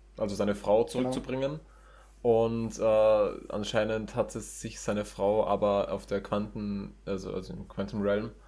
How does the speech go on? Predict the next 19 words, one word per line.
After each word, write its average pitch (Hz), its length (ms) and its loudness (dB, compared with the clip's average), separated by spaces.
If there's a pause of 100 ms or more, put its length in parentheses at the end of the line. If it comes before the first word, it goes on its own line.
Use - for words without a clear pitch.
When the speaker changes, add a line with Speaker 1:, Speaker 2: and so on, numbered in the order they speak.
(480)
Speaker 1:
äh, 101 240 2
mit 101 220 0 (160)
irgendeiner 104 800 2
Art 95 200 -2
Virus, 120 580 -4
äh, - 40 0
angesteckt, 113 720 -2 (360)
den 107 320 -4
sie - 260 -8
dann 117 220 0
mit 110 140 -4
ihm 117 180 -4
gemeinsam 120 440 0
hier 123 160 -2
nach, 120 240 2 (200)
äh, 107 420 4
nach 113 160 -2
oben 120 260 0
bringt. 104 360 -4